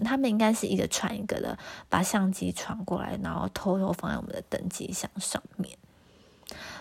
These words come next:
对，我就觉得，哇，很厉害耶！就是怎么有办法，我们这样面对面哦，然后他们还可以就是这么的，<laughs>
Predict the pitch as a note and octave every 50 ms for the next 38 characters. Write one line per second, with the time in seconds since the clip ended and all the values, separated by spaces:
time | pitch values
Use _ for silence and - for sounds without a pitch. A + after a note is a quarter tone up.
0 | - _ - A#3+ G#3 F3+ E3+ F3 G#3+ B3+ C#4 C#4+ C#4 - A#3+ G3 - - - A#3+
1 | A#3 G3+ - - A3+ A#3 A#3 G3+ G#3+ B3 B3 C4 B3+ C4+ C4 A#3 G#3 G3 F#3+ F#3+
2 | G3 - B3 B3 C#4 C4+ C#4 - - - - - - - - - - G3 F#3 G3
3 | G3+ F#3 F#3+ - C4 B3 A#3 A#3+ - F#3+ E3+ F3 E3 F3+ G3 G3+ - - C#4 C4
4 | C4 C#4 C4+ A#3+ G#3+ A3 - A3+ G#3 F#3+ G#3+ A3+ G3+ F3 E3+ F3 D#3+ D#3+ E3+ F3+
5 | E3+ E3+ F3+ G#3 B3 B3 A3+ A3+ G#3+ F3 E3+ - - A#3 B3 A3 F#3+ G#3 - -
6 | - - - - - - A#3+ B3 A#3+ A#3 A3+ B3 A3 G3 F#3 E3+ E3+ F3 F3+ F3
7 | F#3 - - - A1 - D2 - - A3 G#3 A3+ - - - A#3 A#3 A3+ - -
8 | - - - - -